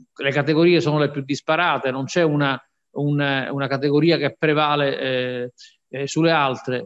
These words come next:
quindi è chiaro che, eh, dati, ehm, certi dal punto di vista numerico non ce ne possono essere, comunque sa-, sicuramente sono decine di migliaia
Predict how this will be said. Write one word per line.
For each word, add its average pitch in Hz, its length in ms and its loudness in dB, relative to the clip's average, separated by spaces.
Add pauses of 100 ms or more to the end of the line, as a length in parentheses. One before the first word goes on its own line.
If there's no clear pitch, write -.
quindi 156 240 -2
è 147 40 -12
chiaro 156 260 0
che, 139 260 -2 (360)
eh, - 320 -10
dati, 160 580 2
ehm, 135 680 0
certi 156 560 0
dal 143 140 0
punto 143 240 -4
di 147 60 2
vista 143 200 -2
numerico 147 540 2
non 139 120 0
ce 139 120 -4
ne 135 80 -2
possono 139 320 -4
essere, 151 320 -2
comunque 151 280 0
sa-, 143 140 -2
sicuramente 170 840 0
sono 147 200 0
decine 143 300 0
di 143 100 -4
migliaia 143 540 0